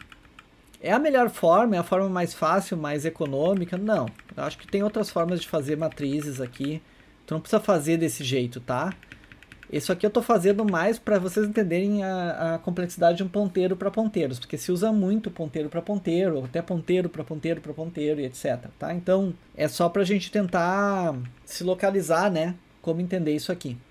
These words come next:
Na prática não se faz isso, tá? Pra fazer matriz que nem matriz matemática, né? Eu tô usando muito espaço aqui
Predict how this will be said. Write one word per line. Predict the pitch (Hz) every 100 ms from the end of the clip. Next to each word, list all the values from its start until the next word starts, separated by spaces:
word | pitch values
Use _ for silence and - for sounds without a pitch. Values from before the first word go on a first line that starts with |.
| _ -
Na |
prática | 156 156 180 -
não | 254
se | 220
faz | - 170 156
isso, | 151 -
tá? | 123 120 123
Pra | 127 139
fazer | 123 143 135 135 135
matriz | 139 131 151 156
que | - 147
nem | 143 147
matriz | 135 127 131 156 165
matemática, | 156 135 147 139 214 - - 123
né? | 127 196 247 _ _
Eu | 156
tô | -
usando | 208 196 247
muito | 202 302 349
espaço | - 196 190 269 233
aqui | - 175 214